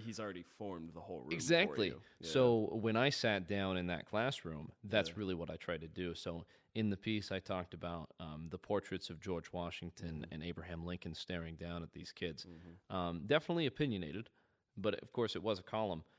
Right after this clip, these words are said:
Speaker 2: They
Speaker 1: Yeah.
Speaker 2: weren't actually staring down at them, but I felt as if we're in a room soaked in history. It's a history room.
Speaker 1: Yeah.
Speaker 2: It's a history classroom. Um, and yet, so many things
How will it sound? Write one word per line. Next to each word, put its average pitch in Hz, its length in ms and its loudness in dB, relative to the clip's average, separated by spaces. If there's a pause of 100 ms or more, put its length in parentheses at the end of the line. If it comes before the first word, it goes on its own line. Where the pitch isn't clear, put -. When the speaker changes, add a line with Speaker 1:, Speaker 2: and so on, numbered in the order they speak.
(180)
Speaker 2:
They 120 80 6
Speaker 1:
Yeah. 127 80 6
Speaker 2:
weren't 107 180 0
actually 98 300 2
staring 92 420 2
down 104 220 4
at 98 100 -2
them, 90 200 -2
but 98 120 0
I 98 120 8
felt - 360 0
as 107 180 -2
if 110 220 -2
we're 101 240 -2
in 139 300 -2
a 107 100 -2
room 95 720 0 (760)
soaked - 760 -2
in 101 140 -4
history. 127 440 -6
It's - 120 -10
a 98 60 -2
history 127 320 0
room. 80 240 -4 (200)
Speaker 1:
Yeah. 110 220 -4 (100)
Speaker 2:
It's - 120 -8
a 92 60 -2
history 95 240 -8
classroom. 98 580 -2 (300)
Um, 87 400 -6 (760)
and 104 280 0
yet, 107 400 -4 (840)
so - 320 -2
many 131 220 4
things 101 540 0